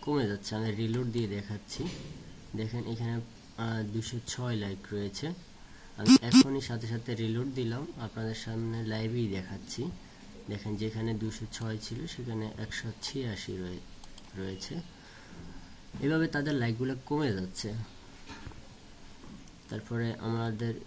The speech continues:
ইন-, তাদের যে official YouTube channel রয়েছে একাত্তর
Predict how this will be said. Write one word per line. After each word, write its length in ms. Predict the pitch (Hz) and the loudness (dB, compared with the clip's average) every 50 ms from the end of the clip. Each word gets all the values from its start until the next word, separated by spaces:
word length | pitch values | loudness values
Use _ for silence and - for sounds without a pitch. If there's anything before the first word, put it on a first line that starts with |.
| - - | -8 -4
ইন-, 200 | - 110 113 110 | -2 0 0 0
তাদের 340 | 110 113 110 107 113 110 104 | 0 0 0 2 0 0 2
যে 140 | 117 113 113 | 2 0 0
official 480 | 107 107 - 117 113 - 120 120 110 | 0 -2 -2 -4 -4 -2 0 0 0
YouTube 420 | 95 113 117 113 - - 120 113 110 - - | 2 2 2 2 2 2 0 0 0 -2 -6
channel 500 | - - - - 113 120 120 117 113 104 | -6 -6 -4 0 2 2 4 4 2 2
রয়েছে 520 | 107 113 113 113 113 110 - - 120 139 135 - 110 | 2 2 2 2 2 0 -2 -2 -2 -2 -2 -2 -4
একাত্তর 440 | 110 104 - 113 107 - - 113 | -4 -4 -4 -4 -6 -4 -4 -6